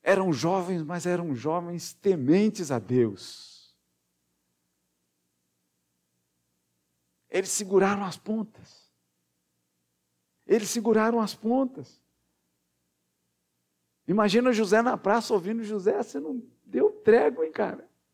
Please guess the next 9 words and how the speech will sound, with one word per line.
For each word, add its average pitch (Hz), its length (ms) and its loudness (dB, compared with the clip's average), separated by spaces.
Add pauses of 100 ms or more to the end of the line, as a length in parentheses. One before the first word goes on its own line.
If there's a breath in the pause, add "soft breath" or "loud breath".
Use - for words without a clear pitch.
(1400)
Foi 208 160 4
rápido 254 500 2
no 226 80 0
gatilho. 202 720 0 (2500)
Mas 123 180 -14
ele 160 160 -2
guardava 143 720 -2 (1040)
para 131 200 -4
não 147 440 0